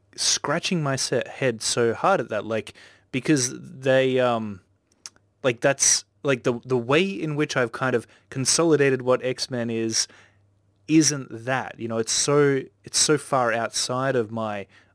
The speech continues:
my idea and the way in which I understand the characters of X-Men.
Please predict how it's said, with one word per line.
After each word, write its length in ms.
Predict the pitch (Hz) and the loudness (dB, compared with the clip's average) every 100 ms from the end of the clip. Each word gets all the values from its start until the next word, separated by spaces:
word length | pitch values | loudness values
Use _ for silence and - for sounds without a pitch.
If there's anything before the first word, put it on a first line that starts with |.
| - | -8
my 240 | 123 120 | -4 -2
idea 440 | 107 104 117 147 113 | -4 -6 -4 -2 -2
and 120 | 104 | -4
the 60 | |
way 160 | 104 107 | -6 -6
in 80 | 107 | -6
which 180 | 104 110 | -10 -10
I 80 | |
understand 720 | 104 104 - - - 120 117 107 | -10 -6 -4 -4 -2 -2 -2 -4
the 60 | |
characters 500 | - - 107 95 101 | -8 -8 -8 -6 -8
of 100 | 101 | -6
X-Men. 580 | 104 104 - 113 98 92 | -6 -6 -6 -8 -10 -12